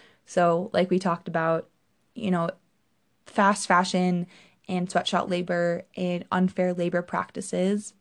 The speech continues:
make it possible to shop at thrift stores. Like, most of those clothes would not be there if that sweatshop labor didn't exist, which is really sad. But I like to think about it is if we continue to thrift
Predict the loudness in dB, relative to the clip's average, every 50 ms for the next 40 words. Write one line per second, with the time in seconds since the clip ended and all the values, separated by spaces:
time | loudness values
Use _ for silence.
0 | _ _ _ _ _ _ _ _ _ _ _ _ _ _ _ _ _ _ 2 4
1 | 4 4 4 2 0 -4 -2 -2 -2 -2 -2 -2 0 0 0 0 -2 -4 -8 -6
2 | -4 -4 -4 -4 -4 -6 -8 -8 -10 -10 -10 -10 -8 -8 -6 -6 -8 -8 -6 -6
3 | -4 -2 0 0 0 0 -2 -2 -2 0 0 0 0 -2 0 2 4 4 4 4
4 | 2 0 0 0 0 0 0 -2 -4 -6 -4 -4 -4 0 2 2 2 2 2 0
5 | -2 -4 -12 -20 _ _ _ _ _ _ _ _ _ _ _ _ _ _ _ _
6 | 0 0 0 2 2 0 0 0 0 0 0 0 0 0 -2 -2 -2 -2 -2 -2
7 | -2 0 0 -2 -2 0 -2 -2 0 0 2 2 2 2 0 0 2 2 2 2
8 | 2 0 -4 -4 -2 -2 -2 2 2 4 4 4 2 2 2 2 2 2 0 -4
9 | -12 _ _ -20 _ _ _ _ _ _ _ _ _ _ _ 4 4 6 6 6
10 | 6 6 6 6 4 0 0 2 2 2 2 2 2 0 0 0 0 0 2 2
11 | 2 2 0 -2 -6 -10 _ 2 2 2 2 2 0 0 0 2 2 0 0 0
12 | -2 -2 0 2 2 2 4 4 2 0 0 0 0 0 0 -2 -4 -14 -20